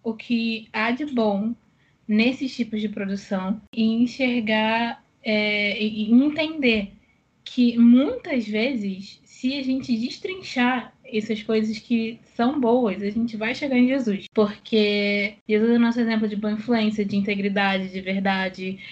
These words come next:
de amor, um bom amigo, de ser amável, de ser respeitoso, de ser misericordioso. Tudo isso volta pra Jesus. E todas as coisas boas que a gente vê em série, filme, seja ma-, seja lá o quê,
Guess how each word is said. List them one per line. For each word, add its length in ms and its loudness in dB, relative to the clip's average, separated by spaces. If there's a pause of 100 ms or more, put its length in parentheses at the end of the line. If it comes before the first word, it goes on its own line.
(180)
de 140 -2
amor, 640 4 (140)
um 120 2
bom 220 4
amigo, 460 4
de 120 -2
ser 380 -2 (300)
amável, 720 2 (260)
de 200 -4
ser 240 -2
respeitoso, 960 0
de 120 -8
ser 400 -2
misericordioso. 1040 2 (340)
Tudo 360 4
isso 200 -4
volta 300 0
pra 180 0
Jesus. 560 -2 (440)
E 360 2 (200)
todas 280 0
as 140 -6
coisas 300 0
boas 360 4
que 80 -4
a 40 0
gente 240 0
vê 120 0
em 100 0
série, 380 0
filme, 800 0
seja 400 -2
ma-, 240 -2
seja 260 -2
lá 120 0
o 80 -2
quê, 360 0